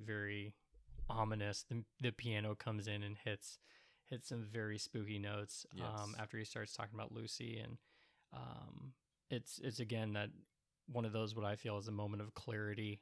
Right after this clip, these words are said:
Speaker 1: in his songs expressed through music, like when, you know, Coming Above Deck and Cabin Fever.
Speaker 2: Yeah.
Speaker 1: Um, the young man breaking away in, in the ghetto. Um, this feels like, you know, he's finally breaking through. I think he's drunk in this song, you know, the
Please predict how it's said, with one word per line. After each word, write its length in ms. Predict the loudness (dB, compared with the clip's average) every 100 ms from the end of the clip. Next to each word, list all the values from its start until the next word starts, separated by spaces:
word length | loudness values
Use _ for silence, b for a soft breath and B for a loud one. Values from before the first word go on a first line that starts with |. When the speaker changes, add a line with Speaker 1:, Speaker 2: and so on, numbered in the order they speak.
| _ -4
Speaker 1:
in 100 | -2
his 160 | 0
songs 540 | 0 2 2 0 -2 -6
expressed 420 | -8 -4 -4 -4 -4
through 120 | 0
music, 460 | 0 0 0 -2 -4
like 160 | -4
when, 280 | -4 -4 -6 -4
you 80 |
know, 80 | -6
Coming 280 | -4 -2 0
Above 260 | 0 -2 -2
Deck 240 | -4 -2
and 100 | -4
Cabin 320 | -4 -4 -6
Fever. 420 | -4 -2 0 -4 B B -4
Speaker 2:
Yeah. 380 | -2 -2 -2 2
Speaker 1:
Um, 540 | 2 2 0 -2 -4 -2
the 80 | 2
young 220 | 4 4
man 180 | 2 2
breaking 340 | 0 -2 -2
away 340 | 0 2 2 2
in, 160 | -2
in 180 | -4 -6
the 60 | -4
ghetto. 480 | -2 0 0 -2 -6 b b b b _ -6
Um, 520 | -4 -4 -6 -8 -10 -16 _ -2
this 220 | -2 -2
feels 340 | 2 2 4
like, 300 | 4 2 2
you 60 | 0
know, 180 | 0 0
he's 400 | 0 0 0 -6
finally 460 | -4 0 2 4 2
breaking 360 | 2 0 -2
through. 420 | -4 -2 0 0 2
I 140 | 4
think 200 | 4 0
he's 140 | -2 -4
drunk 300 | -4 -4 -2
in 80 | -2
this 120 | -2
song, 320 | 0 -2 -2 -6 _
you 120 | -4
know, 120 | -2 -2
the 180 | -4